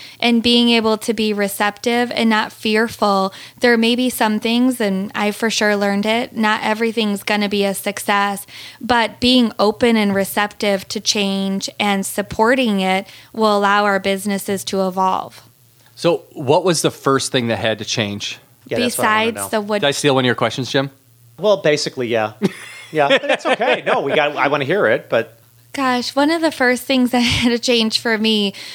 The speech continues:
Speaker 1: it was more around an emotional and a cultural standpoint for me, was changing the look of the inside of that space.
Speaker 3: Really?
Speaker 1: Because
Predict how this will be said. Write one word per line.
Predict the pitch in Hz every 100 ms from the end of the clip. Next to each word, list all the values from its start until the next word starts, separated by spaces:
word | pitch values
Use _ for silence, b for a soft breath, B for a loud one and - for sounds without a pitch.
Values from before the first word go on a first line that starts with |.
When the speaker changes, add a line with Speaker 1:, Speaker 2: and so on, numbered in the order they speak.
| B B _ -
Speaker 1:
it | 302 285
was | 311 262
more | 277 330 381
around | 311 226 220 226
an | 226
emotional | 214 208 208 214 - 233 226
and | 220
a | 202
cultural | - 208 202 - 240 233 240 -
standpoint | - 262 240 233 254 240
for | 247 254
me, | 240 240 240
was | 240 233 220 208 - B B B
changing | - - 262 269 262 277 254 233
the | 208
look | 202 208 202 -
of | - 208
the | 214
inside | 208 208 - 202 190
of | 196
that | 196 196
space. | 220 - 202 185 110
Speaker 3:
Really? | 143 165 101 92 B -
Speaker 1:
Because | 269 247 262 240 220